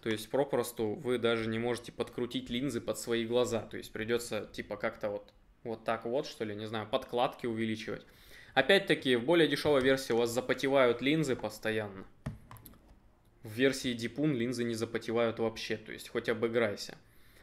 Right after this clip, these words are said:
Ну и сами элементы управления и размер, вес. По-моему, всё-таки Deepun будет предпочтительнее. Он, в принципе, места меньше занимает и весит меньше,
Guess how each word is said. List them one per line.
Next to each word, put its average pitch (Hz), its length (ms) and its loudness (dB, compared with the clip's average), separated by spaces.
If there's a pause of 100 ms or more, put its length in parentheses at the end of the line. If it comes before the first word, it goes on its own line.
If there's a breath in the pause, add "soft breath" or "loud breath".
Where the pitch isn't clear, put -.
(200 soft breath)
Ну 165 100 4
и 196 60 6
сами 180 360 4
элементы 147 380 4
управления 127 720 4
и 123 340 2
размер, 120 540 2
вес. 127 460 0 (1700)
По-моему, 123 500 0
всё-таки 123 400 -6
Deepun 120 420 -2
будет 120 280 0
предпочтительнее. 110 840 -4
Он, 117 200 -4
в 110 60 -16
принципе, 131 420 -4
места 160 320 0
меньше 127 320 -4
занимает 113 560 0
и 110 60 -2
весит 131 360 -4
меньше, 117 460 -4